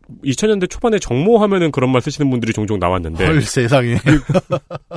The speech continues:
Speaker 3: 그래서 뭐 나중에 얘기 나오겠습니다만, 오늘날의 사회는, 소셜미디어의 사회는 실제로 써놓은 텍스트가 구술인 것처럼 쓰이는 경우가 많고,
Speaker 2: 네.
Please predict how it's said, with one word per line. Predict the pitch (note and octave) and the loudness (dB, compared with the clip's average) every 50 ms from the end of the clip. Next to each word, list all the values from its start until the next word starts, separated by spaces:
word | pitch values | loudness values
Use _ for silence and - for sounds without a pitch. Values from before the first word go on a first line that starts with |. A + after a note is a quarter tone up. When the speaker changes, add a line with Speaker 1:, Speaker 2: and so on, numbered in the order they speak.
| - - | -6 0
Speaker 3:
그래서 | - C3+ D3+ F3 E3+ F3 E3+ | 2 4 4 4 2 2 0
뭐 | D3 B2+ C3 C3 A#2+ - | 0 0 0 0 0 0
나중에 | - A#2+ C3 C#3 D#3+ E3 D3 | 0 -2 0 0 0 0 2
얘기 | C3 B2 B2+ | 2 2 2
나오겠습니다만, | C3 B2 A2+ A2 A2+ G#2+ - - A2+ A2 G#2+ G#2+ A2 B2+ D3+ | 0 0 0 0 -2 -4 -4 -4 -4 -2 -2 -2 -2 -2 -2
오늘날의 | D#3 A2+ A2 A#2+ D3 F#3 G3 G3 F#3+ G3 F#3+ F3 | -2 0 2 2 2 2 4 4 4 2 2 0
사회는, | - F#3 F3 E3+ E3 D#3+ D#3+ F3+ G#3 F#3 A#2+ E2+ D2 - - - - - - | 0 0 2 2 2 2 0 0 0 -2 -2 -4 -6 -10 -16 -20 -20 -10 -4
소셜미디어의 | G3 G3 G#3+ A#3+ A#3+ A3 G#3 G3 F3 F3 E3+ D#3+ D3+ C#3+ C3+ | -2 2 2 2 2 2 0 0 2 2 2 4 4 2 2
사회는 | C3+ D3 C#3 B2+ A#2+ B2 B2+ E3 F3+ C#3+ F#2 C#2+ C#2 - _ _ - - - - - - - _ - - | 2 2 2 2 2 0 0 0 -2 -2 -4 -4 -8 -14 _ _ -20 -20 -20 -20 -20 -20 -20 _ -20 -14
실제로 | - - - A#3+ - - C4+ G3+ | -8 -6 -4 -2 0 0 0 0
써놓은 | - A3 A#3 C#4 D#4 D#4+ C#4 A#3 | 0 0 0 0 2 2 0 0
텍스트가 | - C4 - - - - - - C#3 B2 A2 B2+ C3+ G#2+ E2+ - | 0 -2 -2 -4 -6 -6 -4 -2 0 2 2 2 2 0 -2 -6
구술인 | - - - C#3 D#3 - C4+ D#4 D#4+ D#4 D4 C4+ G#3+ G3+ D#3 D3 D#3 | -6 -2 0 0 0 2 2 4 4 4 4 2 2 0 0 0 2
것처럼 | E3 C#3+ - - - C#3 B2+ A2+ | 0 0 -2 -2 -4 -2 -2 -2
쓰이는 | G#2+ - - F3+ E3+ D#3+ D3+ D3 C3+ | -4 -4 -4 -4 -2 -2 0 0 0
경우가 | B2 A#2+ A#2+ A#2 A2+ A#2 F#3+ G#3 | 2 2 0 0 0 -2 -2 -2
많고, | F#3 F2+ E2 E2+ F2+ - - - F#2 E2 G#2+ D#3 C3 A#2 | -2 -2 -4 -6 -12 -10 -8 -8 -8 -8 -8 -10 -8 -8
Speaker 2:
네. | A#2+ G#2 | -8 -8